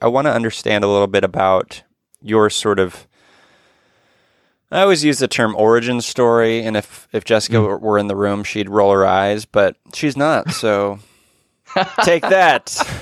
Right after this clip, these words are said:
Speaker 1: Jessica. Um, but I, I, I, wa-, I do wanna sort of learn about your origin story, your childhood, like, and
Speaker 2: Oh boy, we're going back that far.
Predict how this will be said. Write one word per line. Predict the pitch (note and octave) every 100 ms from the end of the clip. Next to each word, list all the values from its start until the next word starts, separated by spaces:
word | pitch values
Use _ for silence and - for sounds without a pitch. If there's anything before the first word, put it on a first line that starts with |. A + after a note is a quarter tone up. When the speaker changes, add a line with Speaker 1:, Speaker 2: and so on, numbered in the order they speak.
| - -
Speaker 1:
Jessica. | - C#3+ E3 E3 - F3 - E3 - - - - - - -
Um, | B2 B2 A#2 A2 - - - - -
but | C#3 C3+
I, | C#3 C3+
I, | - - C3 C#3
I, | B2+ C#3+
wa-, | D3 D#3
I | C#3
do | C#3 G#3+
wanna | E3 B2+ A2+ G2
sort | - A#2
of | G#2 - _
learn | A#2+ A2 A#2 A#2 A2+ A2
about | G#2 G#2+ G2+ G2+ G2+
your | A2 G#2+
origin | G#2 G2+ G2+
story, | - G#2 G2 G2 G2
your | G2
childhood, | - G2+ G2 F#2+ G2+ G2 F#2+
like, | F#2+ F2+ _ _ _ _ _ _ _ -
and | A2 G2+ G2 F#2+
Speaker 2:
Oh | -
boy, | F2+ G#2
we're | C#2+
going | F#2+ F#2+
back | F#2+ G2
that | G2+ C3+
far. | D3+